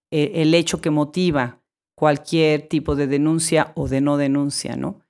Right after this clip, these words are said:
Entonces, eh, no podemos quedarnos nada más en una, en una opinión subjetiva y superficial y, y sesgada, ¿no?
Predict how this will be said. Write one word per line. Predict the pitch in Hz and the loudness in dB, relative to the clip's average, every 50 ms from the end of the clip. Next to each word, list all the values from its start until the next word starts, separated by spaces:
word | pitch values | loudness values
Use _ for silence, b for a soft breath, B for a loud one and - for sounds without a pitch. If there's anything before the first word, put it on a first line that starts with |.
| _ _ _ _ _ _ _ - | _ _ _ _ _ _ _ -4
Entonces, | - 160 156 143 156 151 151 151 143 - 160 156 147 151 - - | -2 0 0 0 0 0 0 0 0 0 -2 -2 -2 -4 -6 -4
eh, | - 147 147 147 | -2 0 2 2
no | 156 147 | 2 2
podemos | 143 160 151 147 147 - | 2 2 0 0 0 0
quedarnos | - 151 143 143 143 143 | 0 0 2 2 2 2
nada | 143 143 139 139 | 2 2 2 2
más | 143 143 143 - - | 2 0 0 0 0
en | 143 143 | 2 2
una, | 139 139 143 143 139 - | 2 2 2 2 0 0
en | - 143 139 | 0 0 2
una | 139 139 143 | 2 2 0
opinión | 139 - 143 135 135 139 | 0 0 0 0 0 0
subjetiva | - - 139 - - 131 127 - 156 151 143 143 139 139 139 | -2 -6 -8 -6 -6 -6 -4 -2 0 0 2 2 2 0 0
y | - 143 | -2 -4
superficial | - - 135 - - 131 - - 147 135 - - 170 175 180 170 147 139 143 170 - _ _ _ _ _ _ _ _ _ _ - | -4 -6 -4 -2 -4 -4 -2 -2 -2 -2 0 2 2 4 4 4 2 2 -2 -4 -6 _ _ _ _ _ _ _ _ _ _ -2
y, | - 151 147 139 139 139 - | 0 2 4 4 2 2 2
y | - 160 131 131 131 | 0 0 0 2 0
sesgada, | 127 - - 139 127 131 147 151 143 139 127 131 135 | 0 0 -2 -2 0 2 2 4 4 4 2 0 -2
¿no? | 135 127 151 175 180 | -2 -2 -2 -4 -6